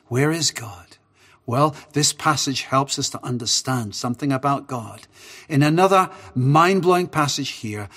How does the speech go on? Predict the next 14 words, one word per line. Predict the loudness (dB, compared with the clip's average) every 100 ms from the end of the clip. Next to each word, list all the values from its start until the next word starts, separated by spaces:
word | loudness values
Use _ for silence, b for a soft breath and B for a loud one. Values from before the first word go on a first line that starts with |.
| B -6
that | -2
often | -2 -2 -2
comes | -2 0
back | 0 -2 -6
to | -10
me, | -10 -14 -18 b b b
Isaiah | -6 0 2 0
proclaims | -4 -6 -4 -4 -6 -4 -2 -2 -6 -14
the | -12
following. | -6 -6 -6 -10 -14 _ -16
<clears throat> | -16 _ _ _ _ _ _ _ -20 -12
"Can | -4 0
a | 2
mother | 2 0 0 -4